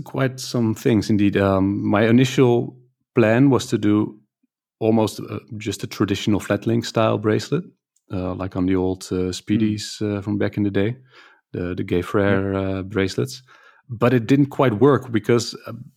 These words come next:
Speaker 1: at that point we had the case with the rounded inner shape to the lugs.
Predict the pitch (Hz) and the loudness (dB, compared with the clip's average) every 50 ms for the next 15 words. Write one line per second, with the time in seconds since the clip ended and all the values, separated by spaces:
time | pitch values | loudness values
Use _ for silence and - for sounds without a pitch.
0 | _ _ _ _ _ _ _ _ - 120 107 139 127 131 - 135 131 131 - 123 | _ _ _ _ _ _ _ _ -6 0 0 0 0 2 4 4 4 4 4 4
1 | 113 104 123 120 - 120 - - 135 123 120 117 117 - - 107 101 101 - 104 | 2 2 2 0 -2 -6 -2 0 4 4 4 2 0 -2 -2 -2 -2 0 0 2
2 | 98 101 101 110 113 113 104 104 101 - - - _ _ _ _ _ _ _ _ | 2 4 4 4 4 4 4 2 0 -2 -8 -20 _ _ _ _ _ _ _ _
3 | _ - 113 107 104 95 - - - 101 95 101 98 95 - - 87 87 87 101 | _ 2 4 4 2 2 0 -2 0 2 2 2 0 -2 -4 -4 -2 0 0 0
4 | 113 92 95 - - - - | 0 0 -2 -4 -8 -12 -14